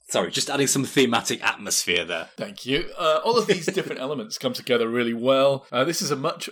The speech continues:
Speaker 2: better film than some of the more recent ones that we've seen, isn't it?
Speaker 1: Oh, yes.
Speaker 2: In fact,
Speaker 1: Definitely.
Speaker 2: it's amazing that we don't hear more about this film.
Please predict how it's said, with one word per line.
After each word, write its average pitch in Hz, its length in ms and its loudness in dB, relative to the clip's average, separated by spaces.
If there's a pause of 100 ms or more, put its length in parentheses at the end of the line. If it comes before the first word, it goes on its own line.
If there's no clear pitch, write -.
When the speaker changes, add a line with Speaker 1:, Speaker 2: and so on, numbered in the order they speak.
Speaker 2:
better 127 440 -2
film 113 300 -2
than 98 120 -6
some 110 180 -4
of 104 60 -6
the 98 220 -8 (120)
more 98 220 -14
recent 104 340 -10
ones 92 200 -16
that 92 100 -18
we've 92 120 -16
seen, 98 360 -6
isn't 98 220 -14
it? 90 100 -18 (320)
Speaker 1:
Oh, 127 180 0
yes. 175 220 -2
Speaker 2:
In 143 80 -2
fact, - 540 -4
Speaker 1:
Definitely. - 460 -8 (220)
Speaker 2:
it's 160 160 0
amazing 190 420 -2
that 117 80 -8 (120)
we 160 100 -2
don't 147 200 2
hear 131 160 0
more 123 240 0
about 113 300 0
this - 180 -6
film. 85 300 -12